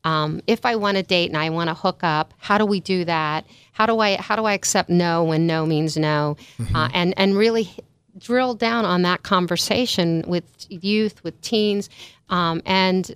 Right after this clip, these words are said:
Speaker 1: let's not be afraid of it. There, you know, let's have a, a conversation. We send our young people, our younger staff who are educators,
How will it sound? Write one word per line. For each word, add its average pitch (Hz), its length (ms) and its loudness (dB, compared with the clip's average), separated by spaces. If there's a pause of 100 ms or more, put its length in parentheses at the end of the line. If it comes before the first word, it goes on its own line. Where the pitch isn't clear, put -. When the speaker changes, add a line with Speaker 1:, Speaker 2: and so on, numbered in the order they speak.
Speaker 1:
let's 226 220 -4
not 302 160 0
be 285 100 -6
afraid 247 380 -4
of 214 120 -2
it. 139 260 -4
There, 185 260 0
you 202 120 4
know, 180 280 0
let's 196 240 -6
have 240 280 -4
a, 196 120 0 (240)
a 196 80 -4
conversation. 202 680 0
We 214 120 4
send 220 300 2
our 180 80 2
young 180 280 2
people, 165 460 -2
our 165 100 0
younger 175 380 0
staff 165 460 2
who 175 120 -2
are 170 140 0
educators, 165 640 -2